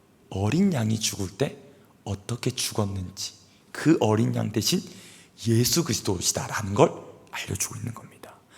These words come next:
출애굽기 십이 장 이십이 절을 보시면 이렇게 말합니다. "그 어린 양의 피를 문 임방과 좌우 설주에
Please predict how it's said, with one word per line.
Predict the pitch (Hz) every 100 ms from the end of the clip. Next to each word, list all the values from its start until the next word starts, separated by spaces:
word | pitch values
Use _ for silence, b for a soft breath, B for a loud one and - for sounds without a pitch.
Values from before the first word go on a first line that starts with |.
| B B B
출애굽기 | - 196 190 196 208
십이 | - 185 170
장 | 175
이십이 | 120 107 113 107
절을 | 110 98 - 110
보시면 | 101 101 139 135
이렇게 | 143 - 110 -
말합니다. | 120 - - - - B B B B B B B
"그 | - 196
어린 | 151 160
양의 | 165 151 -
피를 | 131 135 196 - - - -
문 | 120 151
임방과 | 156 165 165 147 127
좌우 | 117 110
설주에 | 110 143 - 135 - - -